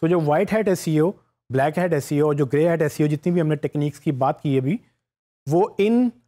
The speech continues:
अ, विड-, इन, इन रैंकिंग्स के ऊपर इफेक्ट करती हैं, वो ऊपर इफेक्ट नहीं करती हैं।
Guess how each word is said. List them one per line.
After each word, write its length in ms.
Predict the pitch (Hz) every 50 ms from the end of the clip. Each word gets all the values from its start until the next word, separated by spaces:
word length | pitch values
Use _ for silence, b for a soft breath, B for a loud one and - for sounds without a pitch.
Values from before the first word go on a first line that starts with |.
| _ _ _ _ _ _ _ - -
अ, 240 | 165 151 151 156 156
विड-, 460 | 156 160 151 143 160 165 160 180 -
इन, 340 | 175 175 180 190 196 196 190 -
इन 320 | 180 175 180 190 190 175 165
रैंकिंग्स 360 | 147 147 147 - 185 185 175
के 120 | - -
ऊपर 380 | 175 165 151 - 170 170 190 - -
इफेक्ट 280 | 143 - 170 175 -
करती 300 | - - 139 131 - 147
हैं, 160 | 143 156 185 208
वो 240 | 185 151 160 185 -
ऊपर 360 | 165 143 - - 170 165 165
इफेक्ट 340 | 147 - - 147 147 - -
नहीं 240 | 143 131 127 139 131
करती 360 | - 135 123 113 - 127 120
हैं। 140 | 117 107 104